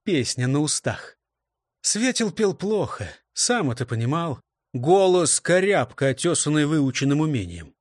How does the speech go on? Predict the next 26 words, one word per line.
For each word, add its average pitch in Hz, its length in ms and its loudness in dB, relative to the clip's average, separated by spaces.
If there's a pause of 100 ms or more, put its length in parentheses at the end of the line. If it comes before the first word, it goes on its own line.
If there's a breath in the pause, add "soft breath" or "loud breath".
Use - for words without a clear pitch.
(340)
Глухарь, 190 640 -2 (260)
возмечтавший 160 840 0
с - 100 -4
лебедями 135 520 -2
летать. - 480 -12 (540)
И 202 120 4
на 254 160 2
гуслях 208 460 0
Светил 165 440 0
также 135 500 -2
играл, 120 420 -2
знал, 202 340 -2
как 131 240 -8
надо, 170 440 -2
натарил 165 460 0
руки. 180 440 -4 (480)
А 127 160 -2
истого 139 520 -2
дара 139 340 -2
не 127 300 0
было. 120 360 -6 (500)
Дед 139 240 -2
Егорка 180 400 2
сперва 185 420 2
его 202 200 0
гнал. 196 420 -4